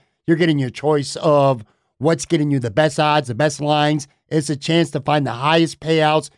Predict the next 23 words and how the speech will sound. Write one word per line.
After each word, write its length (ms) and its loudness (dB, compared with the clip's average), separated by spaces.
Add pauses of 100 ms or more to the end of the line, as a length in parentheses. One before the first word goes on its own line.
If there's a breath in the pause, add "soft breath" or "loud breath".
(160)
if 100 -8
you're 60 -4
betting 240 0
the 100 -4
underdogs 680 2 (220)
or 120 -6
profiting 460 -2
the 60 -2
most 440 2
if 100 -8
you're 60 -8
gonna 180 -2
go 120 2
with 160 -8
the 180 -10
favorites. 480 0 (480)
Odds 260 2
Trader 400 2
also 400 0
allows 420 0
you 120 -4
to 40 -8
compare 600 -2